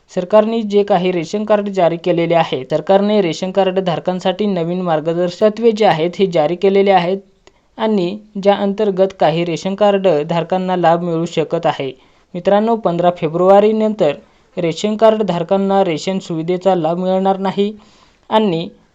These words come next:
खरं तर सरकारने रेशन कार्ड धारकांसाठी काही ईकेवायसी करण्याचे मार्गदर्शक तत्त्व जे आहेत, हे जारी केलेले आहेत, ज्या अंतर्गत सर्व रेशन कार्ड धारकांना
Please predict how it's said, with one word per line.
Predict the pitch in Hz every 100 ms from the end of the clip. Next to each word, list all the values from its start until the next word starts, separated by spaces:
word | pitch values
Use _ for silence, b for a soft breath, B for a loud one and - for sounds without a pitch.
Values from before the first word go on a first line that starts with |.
| -
खरं | - 190 214
तर | 214 165
सरकारने | 180 175 175 202 202 208
रेशन | 196 147 - 202
कार्ड | 208 202
धारकांसाठी | 185 170 165 190 196 208 202 - 165 214 226
काही | 226 202 233
ईकेवायसी | 208 226 226 208 185 170 208
करण्याचे | 196 190 185 190 208 151
मार्गदर्शक | 165 151 190 208 196 226
तत्त्व | 220 226 233
जे | 208
आहेत, | 208 151 143 131
हे | 185 190
जारी | 180 165
केलेले | 196 208 202 202
आहेत, | 190 185 170 175 b b b 190
ज्या | 208
अंतर्गत | 208 208 220 214 226 220 -
सर्व | 220 220
रेशन | 190 165 190
कार्ड | 185 196 196
धारकांना | 190 170 156 - 185 202 156 165